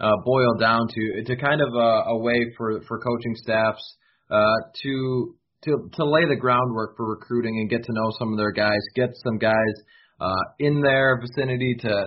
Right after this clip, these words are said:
to kind of watch them and, and see them develop and, and get kind of a baseline for where they're at. So to,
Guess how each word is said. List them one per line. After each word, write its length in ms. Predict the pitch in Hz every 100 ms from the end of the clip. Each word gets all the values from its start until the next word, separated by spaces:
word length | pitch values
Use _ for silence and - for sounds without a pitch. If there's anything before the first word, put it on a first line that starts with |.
| -
to 80 | 117
kind 140 | 131
of 80 | 120
watch 240 | 113 117 120
them 160 | 120 110
and, 160 | 107
and 180 | - 110 -
see 100 | 123
them 180 | 117 110
develop 440 | 92 107 113 113
and, 140 | 104
and 200 | 87 107
get 240 | 98 123 123
kind 140 | 120
of 80 | 113
a 100 | 98
baseline 460 | 104 113 117 110 104
for 120 | 107
where 180 | 104 104
they're 160 | 101
at. 300 | 101 107 98 -
So 240 | 101 98 - _ _ _ _
to, 120 | 143